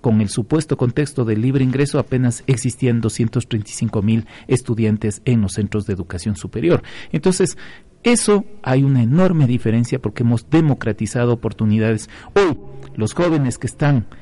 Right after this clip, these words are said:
en Montúfar, los jóvenes que están en San Gabriel, los jóvenes que están en la frontera, pueden postular sin necesidad del tráfico de influencias y obtener,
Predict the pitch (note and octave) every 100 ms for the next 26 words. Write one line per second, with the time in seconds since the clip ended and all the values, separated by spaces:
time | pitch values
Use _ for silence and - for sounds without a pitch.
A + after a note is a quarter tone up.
0 | - - G2 G2 G2 G2+ - E3 D3 G2+
1 | F2+ A2 A2 - B2 B2 A2 - G#2+ A2+
2 | A2 - G#2 G2 G2 C#3+ C#3+ G#2+ - B2+
3 | A#2 G#2 - - G#2 - D3 B2 - -
4 | B2 A#2+ A#2+ C3+ C3 A#2+ - F#3+ D#3 -
5 | - - - A#3+ G#3+ D#3+ - - - D3
6 | C#3 - B2 C3 C#3 C3+ - - D#3 D3
7 | B2+ - G#2 G#2+ G#2+ A#2+ A2+ - G#2 F#2
8 | - G#2 G#2 - F#2 F#2 - G2+ G2+ -
9 | G2+ - - C3 B2+ A#2 G#2+ C3 B2